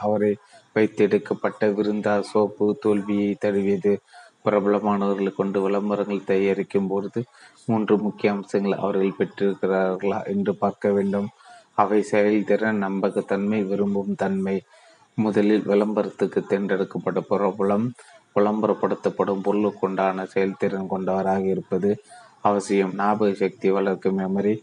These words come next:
பிளஸ் பிராண்டை ஒரு நடிகையோ நடிகரையோ கொண்டு விளம்பரப்படுத்தினால் மக்கள் ஏற்க மாட்டார்கள். ஏனெனில் நடிகர்களுக்கு ஞாபக சக்தியும் ஸ்ன-, ஸ்நான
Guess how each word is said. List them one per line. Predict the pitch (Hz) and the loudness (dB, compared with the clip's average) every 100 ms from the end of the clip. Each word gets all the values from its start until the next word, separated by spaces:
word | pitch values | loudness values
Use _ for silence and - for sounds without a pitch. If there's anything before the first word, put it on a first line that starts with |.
| _ - _ - | _ -20 _ 0
பிளஸ் | 104 98 | 0 2
பிராண்டை | 98 104 101 101 | 0 2 2 2
ஒரு | 98 98 98 | 2 2 0
நடிகையோ | 98 98 98 98 101 92 | 0 0 0 2 2 0
நடிகரையோ | 98 98 98 98 98 95 | -2 0 2 2 2 0
கொண்டு | 101 98 98 | -2 -2 0
விளம்பரப்படுத்தினால் | 98 101 101 - 92 90 - 95 104 - _ - _ 110 | 0 -2 -4 -6 -8 -6 -4 -2 -4 -8 _ -20 _ -2
மக்கள் | 104 - 101 | -2 0 2
ஏற்க | 98 98 - | 4 2 0
மாட்டார்கள். | 101 95 - 95 101 98 - | 0 0 -2 -4 -2 -2 -2
ஏனெனில் | 98 104 101 95 107 95 | -2 -2 -2 -2 -4 -2
நடிகர்களுக்கு | 98 101 110 98 92 87 - 101 - - - _ | 0 0 0 0 -2 -2 0 0 0 -20 -20 _
ஞாபக | 104 98 104 95 | 0 2 2 0
சக்தியும் | 95 - - 101 104 87 - 92 | -2 -4 -2 0 0 -4 -6 -10
ஸ்ன-, | - 104 98 - 90 107 - _ _ _ _ | -10 -6 -6 -6 -12 -12 -16 _ _ _ _
ஸ்நான | - - 107 101 107 | -12 -4 0 2 2